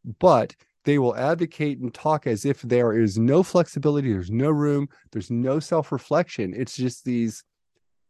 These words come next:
almost memorized talking points that they'll just spout over. I remember a conversation we were having with a, um, myself and a few of my colleagues in the party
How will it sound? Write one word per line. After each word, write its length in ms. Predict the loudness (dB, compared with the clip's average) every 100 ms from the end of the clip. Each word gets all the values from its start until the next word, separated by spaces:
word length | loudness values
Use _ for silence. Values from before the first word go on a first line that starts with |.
| _
almost 340 | 0 0 0 2
memorized 1400 | 4 4 4 2 0 0 -2 -4 -4 -4 -6 -8 -16 -20 _ _ _ _ -8
talking 460 | 2 2 2 -2
points 440 | -4 -6 -8 -8 -4
that 160 | 0
they'll 340 | 2 4 2 0 -6
just 200 | -6 -4
spout 300 | 0 2 2
over. 340 | 0 0 -2 -8 _ _ 0
I 60 |
remember 540 | 4 4 4 4 4 2
a 60 |
conversation 920 | -2 -2 -2 0 -2 0 -2 -2 -2 -4 _ _ _ _
we 160 | 2
were 100 | 2
having 440 | 2 0 2 2 4
with 180 | 4 6
a, 340 | 6 4 2 -4 _ _ _ _ _ _ _ 0
um, 320 | 0 2 0
myself 380 | 2 6 6 6
and 100 | 2
a 40 |
few 260 | 0 2 2
of 100 | 2
my 220 | 0 0
colleagues 420 | 0 4 4 2
in 60 | -2
the 60 |
party 340 | 0 2 2